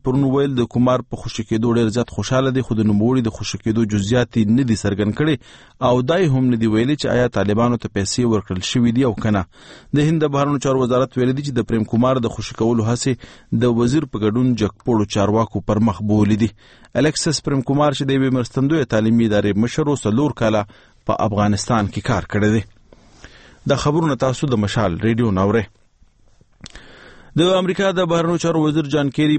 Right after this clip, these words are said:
پرون له خپل ایراني سیال محمد جواد ظریف سره کتلي او د تهران د اټومي پروګرام په اړه یې ورسره خبرې کړې دي. د مشال ریډیو د خبر د مرکزي څانګې د راپور تر مخه، کیری په لندن کې له څو ساعته ځنډ وروسته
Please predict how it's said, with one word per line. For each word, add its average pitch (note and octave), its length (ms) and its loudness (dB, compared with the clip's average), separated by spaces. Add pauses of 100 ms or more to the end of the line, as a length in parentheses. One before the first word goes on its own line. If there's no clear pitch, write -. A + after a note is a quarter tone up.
پرون C#3+ 220 2
له B2+ 100 0
خپل C#3+ 220 -2
ایراني B2 340 2
سیال C3+ 380 0
محمد A#2+ 500 0
جواد A2 380 0
ظریف A#2 260 0
سره A2 240 -2
کتلي B2+ 380 0
او C#3 120 2
د A2 100 0 (100)
تهران B2 440 2
د - 100 -2
اټومي C3 320 0
پروګرام G#2+ 380 2
په G2+ 160 0
اړه A2 100 2
یې G#2+ 120 2
ورسره G#2+ 320 -4
خبرې A2 340 0
کړې G#2 200 2
دي. G#2+ 80 2 (520)
د D3+ 140 2
مشال D#3 280 0
ریډیو C#3+ 220 2
د A#2 100 -4
خبر C3 240 0
د A#2+ 160 0
مرکزي A#2 320 -2
څانګې A2+ 320 2
د G2+ 80 2
راپور G2+ 320 -2
تر G#2 180 2
مخه، C3 280 -4
کیری A#2 180 4
په G#2 220 -2
لندن A#2 280 0
کې C#3 140 -2
له G#2 140 2
څو A2 180 -2
ساعته G2+ 360 -2
ځنډ G#2+ 200 2
وروسته C3+ 260 -2